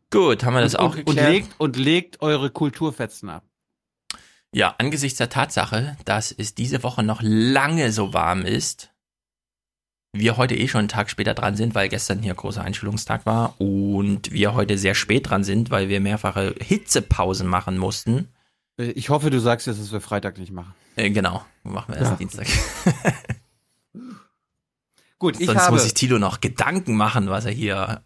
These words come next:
Speaker 1: auf den Sender sprechen will. Und solche hitzigen Gedanken, wir haben es jetzt mit F K K abgefrühstückt.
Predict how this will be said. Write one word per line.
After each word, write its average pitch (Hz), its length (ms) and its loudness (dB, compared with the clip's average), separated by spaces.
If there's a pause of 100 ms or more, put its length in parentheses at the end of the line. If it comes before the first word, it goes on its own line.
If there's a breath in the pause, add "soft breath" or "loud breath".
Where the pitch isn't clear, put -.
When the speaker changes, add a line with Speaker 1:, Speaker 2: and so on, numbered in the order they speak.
Speaker 1:
auf 117 240 -4
den - 200 0
Sender 123 420 2
sprechen 101 380 0
will. 107 200 0
Und 95 340 -4
solche 120 220 2
hitzigen 123 320 0
Gedanken, 110 400 0
wir - 60 -2
haben 107 80 2
es 110 100 0
jetzt 117 140 -2
mit - 220 -6
F - 140 0
K - 120 2
K 98 140 0
abgefrühstückt. - 600 -8